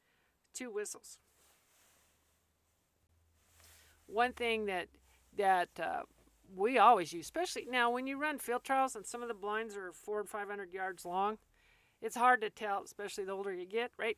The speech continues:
It's hard to tell if the dog even turned around <laughs> looking at you or not. But one of the things, so much in hunt tests, we don't have quite that problem. Although in the master, they get 'em out there pretty far. Um, one of the things is very difficult sometimes to see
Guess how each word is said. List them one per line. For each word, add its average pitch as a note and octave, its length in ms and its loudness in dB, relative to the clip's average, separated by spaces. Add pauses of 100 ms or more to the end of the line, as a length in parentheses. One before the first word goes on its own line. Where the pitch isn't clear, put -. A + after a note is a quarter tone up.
(120)
It's G#3+ 140 -4
hard C#4 200 4
to C#4+ 100 -8
tell B3 220 4
if G#3+ 80 -10
the G3+ 60 -16
dog A3+ 300 2
even G#3+ 160 -8
turned A3 240 -2
around G#3+ 140 -2 (100)
<laughs> - 80 -14
looking B3 360 -2
at F3+ 160 -6
you F#3+ 100 -8
or F3+ 80 -6
not. F3+ 280 -2 (460)
But A#3 160 4
one C#4 220 4
of C#4+ 100 -4
the B3+ 80 -14
things, B3+ 260 -10 (360)
so D4+ 280 0
much C4+ 300 2
in A3 100 -6
hunt G#3+ 220 -6
tests, A3+ 220 -6
we G#3+ 80 -6
don't G3+ 140 -6
have F#3+ 160 -10
quite - 340 -4
that - 180 -14
problem. E3+ 320 -10 (100)
Although D4+ 280 -2
in D#4 100 -4
the D#4 80 -8
master, D#4+ 500 -4
they D4 220 -10 (100)
get C4+ 120 -10
'em B3+ 120 -10
out A3 140 -4
there A3 140 -2
pretty G#3+ 180 -6
far. A3+ 460 -8 (540)
Um, A3+ 420 -2 (200)
one C#4 200 -4
of D4+ 100 -8
the C4+ 100 -8
things A#3 320 -8
is F#3+ 140 -10
very B3 320 -2
difficult A3+ 540 -6
sometimes G#3+ 400 -6
to F#3+ 80 -10
see G3 420 -6